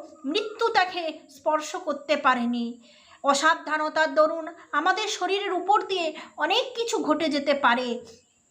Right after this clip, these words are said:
কিন্তু মৃত্যু আমাদের স্পর্শ করতে পারবে না,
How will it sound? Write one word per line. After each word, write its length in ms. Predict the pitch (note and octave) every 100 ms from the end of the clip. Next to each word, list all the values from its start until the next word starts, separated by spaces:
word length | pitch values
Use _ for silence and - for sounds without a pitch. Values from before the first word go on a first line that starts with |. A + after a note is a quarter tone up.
| _ _ _ -
কিন্তু 320 | - D#4 D4+ D#4
মৃত্যু 440 | E4 G4+ - G#4
আমাদের 380 | F4+ F4 F4 E4+
স্পর্শ 420 | - E4 E4 -
করতে 400 | E4+ D#4+ D#4+ D#4+
পারবে 360 | D#4+ D4+ D4+ D4+
না, 200 | C#4+